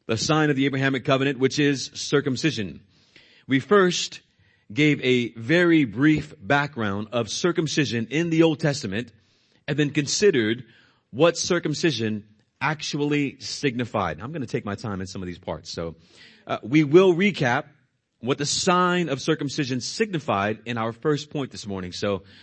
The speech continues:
uh, we'll save that part of the recap for that point. In our third point, we asked, "What does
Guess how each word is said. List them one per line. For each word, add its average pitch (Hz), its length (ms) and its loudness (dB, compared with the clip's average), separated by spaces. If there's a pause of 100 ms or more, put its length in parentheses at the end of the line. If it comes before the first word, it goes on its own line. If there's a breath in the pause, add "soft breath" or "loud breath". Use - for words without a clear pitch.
(120)
uh, - 80 -8
we'll 123 180 -6
save 123 540 -2 (400 soft breath)
that - 360 -2
part 123 200 -2
of 101 60 -6
the 98 80 -10
recap 104 400 -6
for 101 100 -6
that 98 200 -6
point. 85 280 -14 (880)
In 135 120 0
our 147 100 4
third 214 300 2
point, 135 340 -2 (540 loud breath)
we 147 180 2
asked, 139 480 -2 (560)
"What 143 560 -2
does 147 460 4